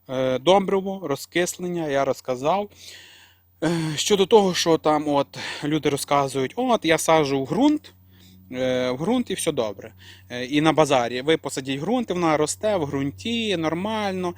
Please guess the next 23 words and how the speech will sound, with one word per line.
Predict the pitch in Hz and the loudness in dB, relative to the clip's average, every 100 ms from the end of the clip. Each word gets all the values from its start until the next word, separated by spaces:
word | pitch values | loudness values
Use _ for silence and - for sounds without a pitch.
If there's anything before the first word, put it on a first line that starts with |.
| - - - | -14 -10 -8
не | |
треба | 143 165 151 | 2 2 2
ніякого | 147 - 131 | -2 -2 -4
торфу, | - 196 - | -2 -4 -4
це | - 160 | -2 -2
все | - 135 | -2 -8
дурниці, | 123 123 127 - 175 | -8 -8 -8 -8 -10
не | 156 131 | -8 -6
ведіться | 127 135 135 156 | -6 -8 -6 -2
на | 160 | 0
це. | 160 190 - - - - - - - - - - - - - - | 0 -6 -10 -18 -20 -20 -20 -20 -20 -20 -20 -20 -20 -20 -14 -4
Вони | 139 147 | 0 2
хочуть, | 143 135 127 127 | 2 0 -2 -4
вони | 131 135 127 117 - - - | -2 -2 -2 -6 -12 -14 -12
хочуть | - 139 123 | -8 -6 -6
на | 131 | -4
вас | 131 120 | -2 -2
заробити | 123 123 123 127 | -4 -4 -6 -6
гроші | 120 147 190 - | -2 0 2 0
і | 135 | -4
просто | 139 - 135 123 | -6 -6 -4 0
вас | 127 131 - - | 2 2 0 -6
обманути. | 127 131 113 104 - | -8 -8 -8 -14 -18